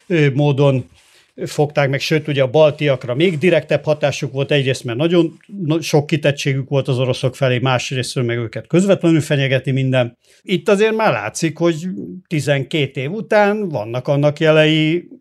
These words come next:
én eddig mindig azt mondtam, hogy, hogy én nem látom a rendszeren azt, hogy fáradna, nem látom azt, hogy csúsznak nának ki a kezébe a dolgok, ezt még most se látom, de az, hogy ezek a hibák, ezek idővel szaporodni fognak, és ahogy ma már az Orbánéknak, nem tudom én, így a G D P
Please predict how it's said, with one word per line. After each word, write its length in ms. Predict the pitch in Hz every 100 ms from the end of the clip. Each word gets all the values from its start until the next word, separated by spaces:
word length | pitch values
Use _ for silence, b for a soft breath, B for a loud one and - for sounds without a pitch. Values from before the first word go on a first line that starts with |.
| - - 190 - - 147
én 220 | 165 165
eddig 300 | 165 147 151
mindig 260 | 180 160 151
azt 200 | 147 160
mondtam, 380 | 151 147 156
hogy, 320 | 156 151 139 -
hogy 380 | 165 143 139 -
én 120 | 180
nem 140 | 160 151
látom 320 | 143 139 156
a 60 | 143
rendszeren 420 | 147 - 147 139
azt, 180 | 139 -
hogy 160 | 135
fáradna, 580 | - 147 156 156 143 151
nem 180 | 147 143
látom 360 | 139 131 143
azt, 220 | 127 123 -
hogy 300 | 131 110 120
csúsznak 480 | - 151 143 - 131
nának 460 | 143 131 127 131 123
ki 80 | 135
a 80 |
kezébe 360 | - 143 131 120
a 40 |
dolgok, 440 | 110 147 160 170 170
ezt 140 | 143
még 140 | 151 143
most 220 | 180 -
se 140 | 131
látom, 500 | 117 135 147 185 180 b b b b b
de 140 | 151
az, 200 | 185 196
hogy 140 | 151 147
ezek 260 | 165 151
a 60 | 139
hibák, 380 | 160 156 143 147
ezek 280 | 127 135
idővel 340 | 175 151 131 117
szaporodni 540 | - 156 214 185 185
fognak, 480 | 180 180 175 170 160 b b b
és 300 | - 190 -
ahogy 260 | 160 156 139
ma 240 | 160 156
már 320 | 147 139 131
az 520 | 131 127 123 - 214
Orbánéknak, 640 | 151 156 147 135 131 120 131
nem 200 | 147 131
tudom 220 | - 127
én, 120 | 127
így 160 | 127 127
a 60 | 135
G 240 | 147 156
D 220 | 135 127
P 80 | -